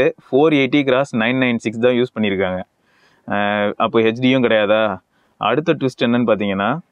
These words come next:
அஹ், சி பி யு. சி பி யு வந்து MediaTek-ன்னு சொன்னாங்க. ஆனா இதுல உள்ள போய் செக் பண்ணாதான் தெரியுது, இது MediaTek கிடையாது, Spreadrum ப்ராசஸர்னு.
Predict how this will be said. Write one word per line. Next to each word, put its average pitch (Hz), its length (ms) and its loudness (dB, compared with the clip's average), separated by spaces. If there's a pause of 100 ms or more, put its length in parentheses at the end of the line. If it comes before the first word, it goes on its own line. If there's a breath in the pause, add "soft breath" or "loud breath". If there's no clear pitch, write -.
(460)
அஹ், 107 420 -2
சி - 240 -4
பி 147 140 -2
யு. 101 120 2 (760)
சி 165 120 0
பி 180 120 -2
யு 151 60 2
வந்து 139 200 0
MediaTek-ன்னு 131 560 0
சொன்னாங்க. 104 340 -4 (480 soft breath)
ஆனா 120 160 0
இதுல 135 200 2
உள்ள 131 180 4
போய் 151 200 0
செக் 127 180 -2
பண்ணாதான் 123 320 0
தெரியுது, 113 300 2
இது 123 120 0
MediaTek 123 420 0
கிடையாது, 104 320 -2
Spreadrum 120 560 -2
ப்ராசஸர்னு. 104 600 -2